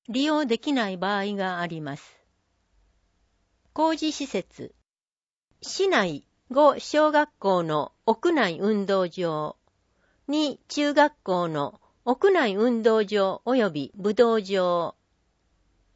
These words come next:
工事費、約五億八千万円。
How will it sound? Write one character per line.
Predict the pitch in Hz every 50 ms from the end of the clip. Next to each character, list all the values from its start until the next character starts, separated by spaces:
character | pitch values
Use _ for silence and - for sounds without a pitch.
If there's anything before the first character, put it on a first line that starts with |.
| _ _ _ _ _ _ _ _ _ _ _
工 | - 277 285 294 277
事 | 269 277 269
費、 | 254 - 165 143 - - _ _ _ _ _ _ _ _ _ _ _ _ _ _ _ _ _ _ _
約 | - 320 349 359 - - 214 170 147 - _ _ -
五 | 233 - 381 381 311 269
億 | 269 - - 190 160 143 -
八 | - - 214 220
千 | 220 - - - 262 262 254 247 247
万 | 240 226 226 220 208 196 165
円。 | 143 139 139 139 147 156 185